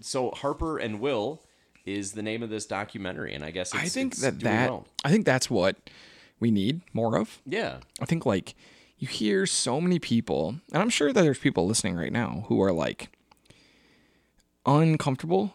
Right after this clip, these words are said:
Speaker 2: with trans people, or they don't know people, or they have heard all the weird fake stories in the news about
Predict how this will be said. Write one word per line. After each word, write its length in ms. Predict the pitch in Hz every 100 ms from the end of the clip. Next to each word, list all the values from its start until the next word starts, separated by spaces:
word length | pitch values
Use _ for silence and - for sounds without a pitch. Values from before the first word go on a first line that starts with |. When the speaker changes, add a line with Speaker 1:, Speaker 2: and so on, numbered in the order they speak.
| -
Speaker 2:
with 520 | 127 120 107 98 -
trans 360 | - 92 80 85
people, 440 | - - 107 185 - _ _
or 260 | - 110 107
they 100 | 107
don't 220 | 98 85
know 240 | 110 117 117
people, 520 | 127 120 117 117 110
or 160 | 87 104
they 600 | 101 95 95 92 92 101 - -
have 120 | 110
heard 300 | - 113 104
all 240 | 92 104
the 400 | 98 92 90 87 - _ - -
weird 500 | - 110 101 98 101 - _ _ _ -
fake 320 | - 95 101
stories 480 | - 104 104 98 98
in 80 | 104
the 80 | 90
news 500 | 101 117 117 117 113
about 320 | 82 82